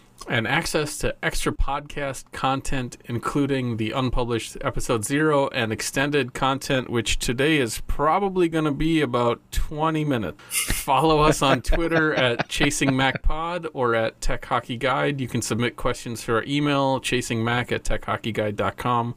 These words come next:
or send a voice message directly at anchor dot F M slash chasing mac pod. Don't forget to subscribe to the podcast on Apple, Google, Spotify, or wherever you get your podcast.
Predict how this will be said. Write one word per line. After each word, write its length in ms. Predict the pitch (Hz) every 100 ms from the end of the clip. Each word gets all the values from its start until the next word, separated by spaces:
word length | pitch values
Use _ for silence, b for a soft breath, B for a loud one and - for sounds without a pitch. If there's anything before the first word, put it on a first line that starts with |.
| -
or 120 | 117
send 260 | - 127 117
a 40 |
voice 340 | 110 120 -
message 400 | 120 110 117 -
directly 480 | - 110 110 120 110
at 200 | 101 -
anchor 360 | 143 127 117 117
dot 200 | 107 101
F 240 | 113 -
M 240 | 120 110 110
slash 400 | - 107 98 -
chasing 440 | - 113 - 110
mac 280 | 104 101 -
pod. 280 | - 101 - _ - -
Don't 180 | 123 120
forget 280 | 123 123
to 120 | - 110
subscribe 560 | 113 - - 120 120
to 80 | 117
the 80 | 110
podcast 640 | - 117 113 127 117 -
on 160 | 110 104
Apple, 340 | 113 113 117
Google, 400 | 104 - 110 110
Spotify, 600 | - - 107 110 117 110
or 80 | 104
wherever 260 | 104 107 107
you 80 |
get 220 | 104 110 107
your 80 |
podcast. 720 | - 110 113 - 110 107 -